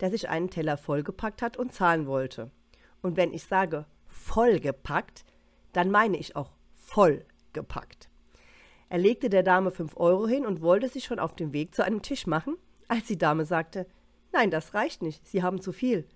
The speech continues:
Der Mann: "Wie jetzt? Fünf Euro." Die Dame: "Bei Buffet machen wir die Teller voll. Sie haben sich zu viel Essen auf den Teller gemacht, also müssen Sie sechs Euro zahlen." Achtung,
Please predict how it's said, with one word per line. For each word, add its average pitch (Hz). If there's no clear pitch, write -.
Der 160
Mann: 139
"Wie 165
jetzt? -
Fünf 175
Euro." 170
Die 190
Dame: 175
"Bei 185
Buffet 208
machen 165
wir 220
die 147
Teller 131
voll. 135
Sie 196
haben 226
sich 254
zu 262
viel -
Essen 269
auf 165
den 160
Teller 147
gemacht, 170
also 151
müssen 156
Sie 220
sechs 208
Euro 151
zahlen." 120
Achtung, 160